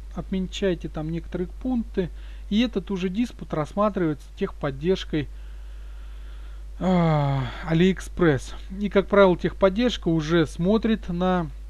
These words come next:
все это дело, смотрит на переписку полностью, которая сохраняется, и принимает решение, как правило, уже в вашу пользу. Вот. Это вот второй такой, а, треках.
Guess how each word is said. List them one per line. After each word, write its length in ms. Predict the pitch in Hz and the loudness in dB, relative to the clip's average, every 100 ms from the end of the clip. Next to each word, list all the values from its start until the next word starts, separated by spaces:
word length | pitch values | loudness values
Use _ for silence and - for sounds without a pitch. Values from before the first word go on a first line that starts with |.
| - - - - - | -14 -14 -14 -14 -12
все 220 | - 190 | -6 0
это 200 | 170 175 | 2 2
дело, 400 | 156 165 165 151 | -2 2 4 2
смотрит 440 | 131 170 160 143 139 | -2 -4 -2 -2 -4
на 100 | 139 | -4
переписку 640 | - 160 160 226 226 214 | -2 -2 0 -2 -2 -6
полностью, 500 | 180 208 196 175 - | -4 -2 -2 -4 -8
которая 280 | 170 - 156 | -8 -6 -8
сохраняется, 760 | - - 160 160 156 139 151 - - - - | -10 -8 -4 -2 -4 -4 -8 -10 -12 -8 -6
и 60 | |
принимает 520 | 196 170 156 160 165 151 | 0 0 2 0 0 -2
решение, 500 | 139 - 147 131 123 | -6 -4 -4 -4 -8
как 180 | 139 | -10
правило, 380 | - 190 208 180 | -2 2 2 2
уже 220 | 147 139 | -2 -4
в 80 | 139 | -6
вашу 320 | 139 135 - | -6 -6 -8
пользу. 360 | - 139 135 139 - - - - - - - - | -12 -10 -10 -12 -12 -14 -12 -12 -12 -14 -14 -6
Вот. 280 | 165 165 127 - - - | 0 2 2 -4 -12 -6
Это 200 | 202 202 | -6 0
вот 120 | 208 196 | -2 -2
второй 380 | - 170 165 | 0 2 2
такой, 380 | 143 135 139 120 - 151 | -2 -6 -6 -6 -8 -8
а, 360 | 135 131 131 117 - - - - - - - - - - - - - - | -6 -6 -6 -8 -12 -14 -14 -14 -12 -12 -12 -12 -14 -12 -12 -12 -12 -2
треках. 420 | 160 143 127 - | 2 2 0 -10